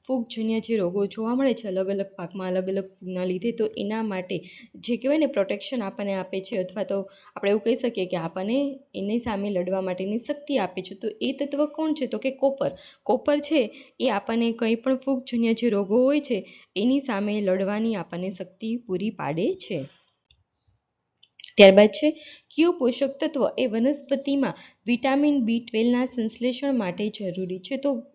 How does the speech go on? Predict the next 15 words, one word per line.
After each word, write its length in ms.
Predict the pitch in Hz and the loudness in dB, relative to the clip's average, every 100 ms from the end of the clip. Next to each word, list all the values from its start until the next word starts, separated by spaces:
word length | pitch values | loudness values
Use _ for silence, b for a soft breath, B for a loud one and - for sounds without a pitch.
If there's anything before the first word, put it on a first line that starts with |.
| - | -8
વિટામિન 560 | 226 247 254 269 269 | -6 -4 0 0 0
બી 120 | 208 202 | -2 -4
ટ્વેલ્વનું 360 | 208 208 214 | -4 -2 -4
જો 120 | 214 | -4
સંશ્લેષણ 540 | 247 180 180 190 196 220 | -6 -6 -8 -8 -8 -6
આપણે 240 | 190 180 - 175 | -6 -8 -6 -4
વનસ્પતિમાં 640 | 175 180 180 - 196 220 | -4 -6 -10 -8 -6 -6
થાય 200 | 254 269 - B B - | -4 -6 -6 B B -4
તો 60 | |
એના 200 | 202 220 | -2 0
માટે 280 | 220 220 240 | 0 -2 -4
કોબાલ્ટ 500 | - 208 208 214 226 240 226 | -2 -2 0 0 0 -4 -4
જરૂરી 380 | 196 175 196 | -2 -2 -4
તત્વ 420 | 185 170 156 180 262 | -4 -4 -4 -2 -2
છે. 340 | - 165 156 | -4 -10 -12